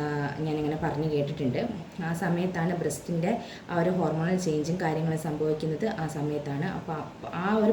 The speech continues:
പതിനഞ്ച് ദിവസത്തിനുള്ളിൽ നമ്മൾ ബ്രെസ്റ്റ് എക്സാമിനേഷൻ ചെയ്തിട്ടുണ്ടെങ്കിൽ എന്തെങ്കിലും അങ്ങനത്തെ ഒരു, പിന്നെ, ആ, ലംബോ കാര്യങ്ങളോ അങ്ങനെ എന്തെങ്കിലുമൊക്കെ ഉണ്ടെങ്കിൽ കുറച്ചും കൂടി പെട്ടെന്ന് തിരിച്ചറിയാൻ കഴിയുമെന്നാണ്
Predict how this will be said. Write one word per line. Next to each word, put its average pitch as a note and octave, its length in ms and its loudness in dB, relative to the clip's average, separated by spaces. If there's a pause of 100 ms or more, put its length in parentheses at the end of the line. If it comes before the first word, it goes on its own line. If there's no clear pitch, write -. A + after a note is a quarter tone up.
പതിനഞ്ച് E3+ 340 0
ദിവസത്തിനുള്ളിൽ E3 440 0
നമ്മൾ D#3 160 -2
ബ്രെസ്റ്റ് D3 320 -4
എക്സാമിനേഷൻ D#3 500 -4
ചെയ്തിട്ടുണ്ടെങ്കിൽ D3+ 680 0 (480)
എന്തെങ്കിലും G3 400 4
അങ്ങനത്തെ F#3 380 2 (140)
ഒരു, F#3+ 140 4 (300)
പിന്നെ, E3 440 4 (580)
ആ, - 20 0 (440)
ലംബോ D#3+ 380 4
കാര്യങ്ങളോ D#3 500 2 (100)
അങ്ങനെ D#3+ 240 2
എന്തെങ്കിലുമൊക്കെ D#3+ 480 2
ഉണ്ടെങ്കിൽ D3+ 360 0
കുറച്ചും G3 360 0
കൂടി G3+ 220 0
പെട്ടെന്ന് F3 360 2
തിരിച്ചറിയാൻ F3 600 2
കഴിയുമെന്നാണ് D#3+ 760 2